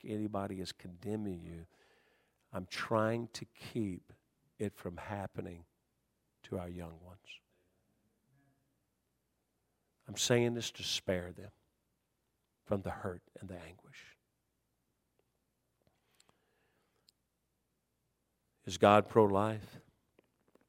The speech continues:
Yes, I believe he is from his own word.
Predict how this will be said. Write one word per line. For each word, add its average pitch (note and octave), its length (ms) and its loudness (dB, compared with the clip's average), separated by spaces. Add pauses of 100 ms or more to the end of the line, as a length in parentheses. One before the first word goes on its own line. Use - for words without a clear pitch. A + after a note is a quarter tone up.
(1200)
Yes, B2+ 420 12
I G#2+ 80 10
believe A2 320 6
he G#2 180 6
is A#2+ 480 6 (840)
from F#2+ 220 2
his G2+ 240 -2
own G#2 260 2
word. E2+ 380 0